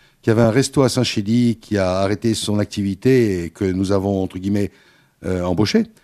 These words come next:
Et il l'a formé pendant les deux premiers mois sur les gestes sains de la cuisine, euh, comment on prépare, euh, euh, un plat, comment on prépare des légumes, comment on prépare une viande, comment on prépare un, des coupes à poulet, et cetera. Il a appris les recettes de base.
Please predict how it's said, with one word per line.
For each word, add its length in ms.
Et 340
il 80
l'a 120
formé 380
pendant 220
les 60
deux 120
premiers 260
mois 380
sur 260
les 340
gestes 360
sains 200
de 100
la 100
cuisine, 420
euh, 180
comment 280
on 40
prépare, 440
euh, 380
euh, 920
un 140
plat, 360
comment 240
on 20
prépare 340
des 160
légumes, 360
comment 200
on 60
prépare 280
une 80
viande, 280
comment 160
on 40
prépare 280
un, 240
des 140
coupes 140
à 60
poulet, 200
et 40
cetera. 360
Il 160
a 80
appris 220
les 100
recettes 300
de 80
base. 400